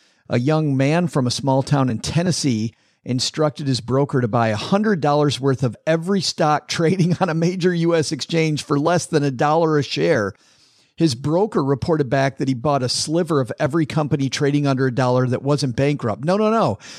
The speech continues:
exclaimed the client. "I want them all, every last one, bankrupt or not." He ended up with a hundred and four companies, thirty-four of them in bankruptcy. The customer was John Templeton. And at twenty-six,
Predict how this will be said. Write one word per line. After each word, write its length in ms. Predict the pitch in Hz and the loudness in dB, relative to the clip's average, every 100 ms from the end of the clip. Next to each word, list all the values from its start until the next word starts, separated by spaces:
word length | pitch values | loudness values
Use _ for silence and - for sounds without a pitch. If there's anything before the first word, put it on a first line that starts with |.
| - | -14
exclaimed 460 | - 135 - 156 139 | -6 -4 0 0 2
the 80 | 135 | 0
client. 400 | - 139 151 - | 0 0 0 -2
"I 80 | 170 | -2
want 240 | 175 180 - | 0 0 0
them 160 | 139 - | -4 0
all, 300 | 175 160 - | 0 0 0
every 240 | 165 160 | -2 0
last 340 | 160 151 143 156 | 0 2 0 0
one, 160 | 139 | -2
bankrupt 480 | 131 143 139 143 - | 0 0 0 -2 -2
or 80 | 123 | -2
not." 320 | 123 117 101 - _ _ _ | 0 0 -4 -10 _ _ _
He 200 | - 160 | -6 0
ended 180 | 160 147 | 2 2
up 180 | 143 - | 2 2
with 100 | 123 | 0
a 60 | |
hundred 360 | 120 - 185 196 | 0 0 2 2
and 100 | 160 | 2
four 220 | - 143 131 | 2 0 2
companies, 640 | 139 127 135 127 123 - - - - _ | 0 2 2 2 0 -2 -8 -20 -20 _
thirty-four 760 | - 135 165 156 139 - 147 147 | -16 -2 2 2 0 0 2 2
of 80 | 123 | 2
them 260 | 117 113 - | 2 0 0
in 160 | 135 117 | -2 0
bankruptcy. 760 | - 127 123 117 98 104 92 | 0 0 2 0 0 -4 -4
The 120 | 98 | -6
customer 480 | 123 139 131 135 120 | -2 0 0 0 0
was 520 | 113 120 117 196 - - - - _ - | 2 2 2 -2 -4 -10 -20 -20 _ -6
John 220 | 117 117 | 0 0
Templeton. 500 | 123 151 127 113 101 | 0 0 0 -2 -4
And 140 | 104 110 | -4 -6
at 160 | - | -6
twenty-six, 960 | - 151 160 202 - - 151 104 - | -6 0 2 2 2 2 0 0 -6